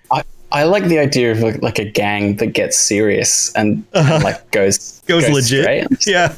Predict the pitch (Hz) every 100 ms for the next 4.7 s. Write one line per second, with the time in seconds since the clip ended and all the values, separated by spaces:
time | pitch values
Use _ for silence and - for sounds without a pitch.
0 | - _ _ - 143 147 107 107 117 -
1 | - - 120 - 135 131 113 110 - 104
2 | - 104 101 - 104 98 98 101 - 185
3 | 175 - - - 180 185 277 190 185 -
4 | 160 - 135 120 113 117